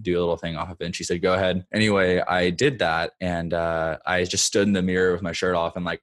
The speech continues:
I am nowhere near ripped or skinny. So I didn't get any negative comments from the guys about, you know, my body. And I, I knew I wasn't. So that's why I felt fine posting that.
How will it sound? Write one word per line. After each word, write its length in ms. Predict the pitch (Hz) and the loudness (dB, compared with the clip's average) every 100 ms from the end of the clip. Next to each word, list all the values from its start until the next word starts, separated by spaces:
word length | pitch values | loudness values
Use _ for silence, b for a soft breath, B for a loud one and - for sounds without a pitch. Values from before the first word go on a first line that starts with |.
| - | -4
I 180 | 101 95 | 0 0
am 300 | 87 85 - | 0 -6 -6
nowhere 500 | 95 92 92 92 87 | 0 2 2 2 0
near 240 | 101 95 90 | 0 0 0
ripped 320 | 90 92 - | -2 -4 -4
or 160 | 92 92 | -2 -2
skinny. 420 | - 98 90 87 - | -2 -2 -2 -4 -2
So 420 | 98 92 90 - - | 0 2 0 -4 -2
I 120 | 120 | 2
didn't 120 | 165 | 4
get 100 | 170 | 4
any 120 | 165 | 4
negative 320 | 147 143 147 120 | 2 2 2 2
comments 400 | 123 139 117 - | 0 2 0 -2
from 100 | 104 | 0
the 80 | |
guys 300 | 101 107 120 | 2 2 2
about, 380 | 110 95 92 - | 2 0 0 -2
you 80 | 101 | -4
know, 80 | 101 | -2
my 120 | 95 | -2
body. 340 | 92 104 110 98 | 0 2 2 -2
And 120 | 82 | -4
I, 140 | 95 98 - | -6 -6 -4
I 100 | 107 | -2
knew 320 | 101 123 170 | 0 2 4
I 60 | 113 | 4
wasn't. 420 | 95 117 98 85 | 2 0 -2 -4
So 80 | 98 | -4
that's 160 | 104 | -2
why 100 | 107 | -2
I 40 | 98 | -2
felt 260 | 107 95 | -2 -2
fine 220 | 98 98 | -4 -4
posting 400 | 92 101 - 87 | -2 -4 -4 -10
that. 180 | 82 - | -10 -12